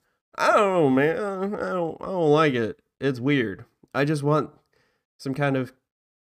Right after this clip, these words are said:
consistency or something to strive for in the future with this, but we won't get answers. It,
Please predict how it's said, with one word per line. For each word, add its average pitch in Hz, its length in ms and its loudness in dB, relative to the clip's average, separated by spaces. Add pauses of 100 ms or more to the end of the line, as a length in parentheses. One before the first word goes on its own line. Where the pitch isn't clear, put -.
(380)
consistency 131 760 -4
or 113 160 -8
something 131 380 -6
to 127 80 -10
strive 120 320 0
for 113 160 -2
in 107 40 -4
the 104 80 -8
future 110 520 -4 (880)
with 131 260 -2
this, 113 380 -6
but 107 400 -4 (600)
we 127 120 -2
won't 113 220 -2
get 117 120 -4
answers. 104 540 -8
It, 113 220 -8